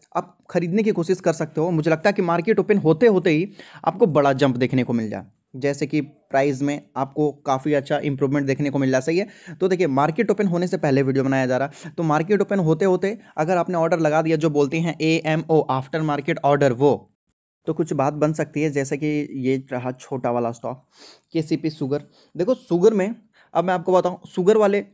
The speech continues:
कंपनी को अब ज़्यादा मुनाफा देखने को मिल सकता है, जैसे कि ईट पैरी है, ये बहुत ही अच्छा स्टॉक है, यहाँ पर पैसा भी डबल करना कोई बड़ी बात नहीं है, ये बहुत ही मजबूत है fundamentally, technically, ये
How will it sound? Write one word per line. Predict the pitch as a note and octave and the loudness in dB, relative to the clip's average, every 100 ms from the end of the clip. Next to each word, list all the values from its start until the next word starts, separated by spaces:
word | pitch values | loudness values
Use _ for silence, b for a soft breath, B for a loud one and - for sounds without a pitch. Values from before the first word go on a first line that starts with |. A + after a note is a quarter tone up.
| - | -4
कंपनी | F3+ F#3+ G3+ | -2 0 0
को | F#3+ | -2
अब | - D#3+ | -2 -2
ज़्यादा | C3 C#3 D3 | 0 0 2
मुनाफा | D#3+ D3 D3+ | 0 0 -2
देखने | C3 C3 C3 | -4 -2 -2
को | A#2+ | 0
मिल | A2 | -2
सकता | G#2 G2+ F2+ | -4 -8 -12
है, | - _ b b b b | -12 _ b b b b
जैसे | C3+ D3+ D#3+ | -2 -2 -2
कि | D#3 D#3+ D#3 _ _ _ _ _ _ _ _ - | -4 -4 -6 _ _ _ _ _ _ _ _ -4
ईट | D#3+ D#3+ | -2 0
पैरी | D#3 D3 E3 | 0 2 2
है, | D#3 D#3+ - _ - | 0 -6 -10 _ -8
ये | C#3+ | -4
बहुत | C3+ C3 B2+ E3 | -4 -4 -2 0
ही | F3 | 0
अच्छा | D#3 E3+ | -2 -4
स्टॉक | D#3 D3 C#3+ | -2 -2 -2
है, | D3 | -4
यहाँ | C3+ C3+ | -4 -2
पर | D3+ | -2
पैसा | - C3+ D3 | 0 -2 0
भी | D#3+ | 0
डबल | D3+ D3+ | 0 0
करना | D3+ D3 | -2 -2
कोई | D3 C#3 | -2 0
बड़ी | C3+ C#3+ | 0 0
बात | C3+ C3 | -2 0
नहीं | D#3 C#3+ | 2 2
है, | G2+ A#2+ | 0 -2
ये | C3 | -2
बहुत | C3 C#3+ D#3 | 0 0 0
ही | D#3 | 0
मजबूत | C#3 C3 C3 D#3+ | 0 0 2 2
है | D3+ | 0
fundamentally, | C3+ C#3 C3+ C3+ C#3 C#3+ | -2 -2 -2 -2 -4 -4
technically, | C#3 C3+ C3 B2 | -4 -2 -2 0
ये | C3+ A#2+ | 0 0